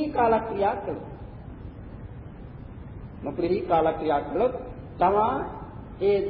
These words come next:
ධ්‍යානයෙන් ලබා දෙවන ආත්ම භාවය පිළිබඳව ඇති කැමැත්ත, ආශාව අත් නොහැර සිටින.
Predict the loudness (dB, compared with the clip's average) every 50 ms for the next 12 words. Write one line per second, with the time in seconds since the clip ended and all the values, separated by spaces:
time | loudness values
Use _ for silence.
0 | -4 -6 -8 -4 -2 0 4 4 6 6 4 2 0 -2 -4 -2 2 2 4 6
1 | 6 6 6 6 4 4 2 2 0 0 0 2 4 2 2 2 -2 -4 0 2
2 | 2 2 2 2 2 0 -2 -2 -2 -4 -4 -2 -2 0 2 0 2 2 0 -2
3 | -2 -6 -6 -10 -10 -8 -8 -8 -6 -8 -8 -10 -8 -10 -12 -12 -12 -12 -12 -10
4 | -10 -10 -12 -12 -12 -12 -14 -14 -14 -14 -14 -14 -12 -12 -14 -12 -12 -12 -12 -12
5 | -12 -2 2 4 4 4 4 2 0 -6 0 2 4 6 8 8 8 6 4 2
6 | 0 2 4 4 4 4 2 2 -2 -2 -4 -8 -10 -12 -12 -14 -14 -14 -14 -14
7 | -4 0 0 0 0 -2 -6 0 2 2 4 6 6 4 4 2 0 -4 -4 -6
8 | -8 -8